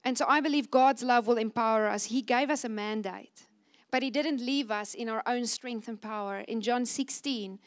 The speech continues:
Jesus said, "I have given you the Holy Spirit."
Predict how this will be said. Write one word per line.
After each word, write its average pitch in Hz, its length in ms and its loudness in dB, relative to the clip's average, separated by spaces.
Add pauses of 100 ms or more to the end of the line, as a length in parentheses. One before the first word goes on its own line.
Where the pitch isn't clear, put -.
(240)
Jesus 247 320 0
said, 226 200 0
"I 233 180 0
have 214 140 -4
given 262 360 2
you 220 160 2
the 208 220 -2
Holy 214 180 -2
Spirit." - 640 -8